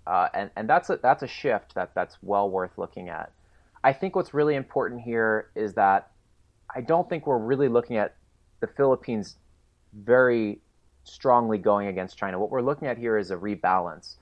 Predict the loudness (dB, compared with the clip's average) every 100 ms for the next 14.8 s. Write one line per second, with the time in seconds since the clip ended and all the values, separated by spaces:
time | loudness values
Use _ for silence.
0 | _ _ _ -6 0 2 2 6 6 6
1 | 4 4 2 -2 -4 -2 -2 0 2 4
2 | 2 -4 _ _ -4 -2 0 4 4 2
3 | 0 2 4 4 2 0 -2 _ -2 0
4 | -2 -2 0 0 0 -8 -14 -12 -10 -2
5 | 0 2 0 2 2 2 0 -6 -10 -6
6 | -6 -6 -8 -14 _ _ -4 -4 -4 -8
7 | -8 -2 4 4 4 -2 -4 -4 -10 -8
8 | -8 -6 -2 -2 -2 -6 0 0 0 -4
9 | -8 -4 -2 -2 -2 -4 -8 _ _ _
10 | -8 -6 -4 -4 -6 -10 -16 _ _ _
11 | -6 -4 -4 -8 -8 -4 -2 2 4 4
12 | 0 -4 2 2 2 -4 -8 -6 -6 -4
13 | 0 0 -2 -6 -6 -8 -8 -12 -12 -10
14 | -10 -10 -10 -8 -4 -4 -6